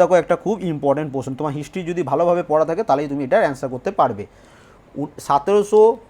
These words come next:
ঊনপঞ্চাশ সাল থেকে সতেরোশো চুয়ান্ন সালের মধ্যে ব্রিটিশ ও ফরাসিদের মধ্যে, ফরাসি বাহিনীদের মধ্যে লড়াই হওয়ার একটি গুরুত্বপূর্ণ যুদ্ধ হিসাবে পরিচিত। তো এর মধ্যে, এই টাইমের মধ্যে ব্রিটিশ এবং ফরাসিদের একটা গুরুত্বপূর্ণ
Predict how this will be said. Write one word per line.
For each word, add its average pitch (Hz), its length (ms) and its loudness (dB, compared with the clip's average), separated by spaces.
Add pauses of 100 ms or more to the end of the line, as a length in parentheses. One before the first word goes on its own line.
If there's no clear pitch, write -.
(260)
ঊনপঞ্চাশ 175 640 -2
সাল 170 240 6
থেকে 185 160 -4 (140)
সতেরোশো 156 360 -2 (120)
চুয়ান্ন 151 360 -2 (140)
সালের 165 320 4
মধ্যে 143 280 -6 (240)
ব্রিটিশ 135 360 -8 (220)
ও - 20 -2 (180)
ফরাসিদের 165 600 -2
মধ্যে, 160 280 -4 (580)
ফরাসি 156 400 2
বাহিনীদের 180 460 0
মধ্যে 156 220 2 (140)
লড়াই 151 340 8
হওয়ার 175 240 6
একটি 196 160 -8 (120)
গুরুত্বপূর্ণ 175 520 -8 (180)
যুদ্ধ 160 200 -10 (100)
হিসাবে 156 240 -2 (120)
পরিচিত। 123 340 -6 (380)
তো - 60 -8 (160)
এর 202 80 0 (100)
মধ্যে, 208 280 4 (200)
এই 190 140 -4
টাইমের 185 320 0
মধ্যে 185 220 -2 (160)
ব্রিটিশ 143 280 -8 (140)
এবং 180 160 -2 (640)
ফরাসিদের 170 460 0
একটা 226 140 0 (240)
গুরুত্বপূর্ণ 180 440 -8